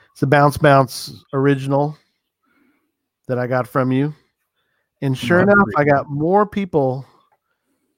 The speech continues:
Speaker 1: who are like, Oh, I need to get a picture.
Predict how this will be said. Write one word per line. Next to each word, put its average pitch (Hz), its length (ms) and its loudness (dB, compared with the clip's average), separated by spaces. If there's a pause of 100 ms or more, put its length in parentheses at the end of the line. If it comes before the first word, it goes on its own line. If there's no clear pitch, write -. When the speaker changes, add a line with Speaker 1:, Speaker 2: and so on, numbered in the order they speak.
(120)
Speaker 1:
who - 140 -6
are 151 120 0
like, 143 520 -2 (760)
Oh, 139 60 -8
I 151 80 -4
need 175 160 -4
to 180 40 -10
get 175 100 -2
a - 20 -2
picture. 160 340 -10